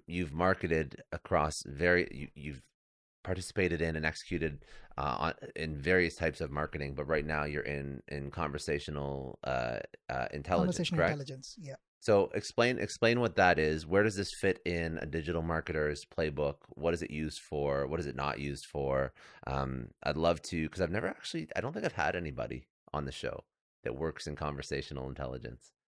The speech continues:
Speaker 1: So this is a, this
Speaker 2: Right.
Speaker 1: is another good topic. Okay, so let's go
Speaker 2: Yeah,
Speaker 1: into it.
Speaker 2: absolutely, absolutely. So conversation intelligence as such, you know, it's, it's a, it's,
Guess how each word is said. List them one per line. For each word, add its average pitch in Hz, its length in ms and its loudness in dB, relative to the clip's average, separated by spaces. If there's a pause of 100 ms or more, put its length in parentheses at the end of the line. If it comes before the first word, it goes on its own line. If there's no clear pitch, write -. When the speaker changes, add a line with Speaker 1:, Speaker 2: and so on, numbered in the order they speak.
(180)
Speaker 1:
So - 100 -2
this 104 140 0
is 110 80 0
a, 101 60 4
this 92 80 2
Speaker 2:
Right. 110 120 2
Speaker 1:
is 101 60 0
another 92 340 4
good 82 180 4
topic. 67 460 -2
Okay, 82 220 0
so - 100 -2
let's 104 120 -2
go 202 100 2
Speaker 2:
Yeah, 190 60 4
Speaker 1:
into 175 120 -2
it. 151 40 0
Speaker 2:
absolutely, 196 520 -2 (100)
absolutely. 156 540 -6 (320)
So - 320 0
conversation 302 480 0
intelligence 226 640 2 (100)
as 180 200 0
such, - 500 -4
you 175 80 0
know, 185 220 0
it's, 175 160 -6
it's 190 240 -2
a, 180 340 4 (280)
it's, - 340 -4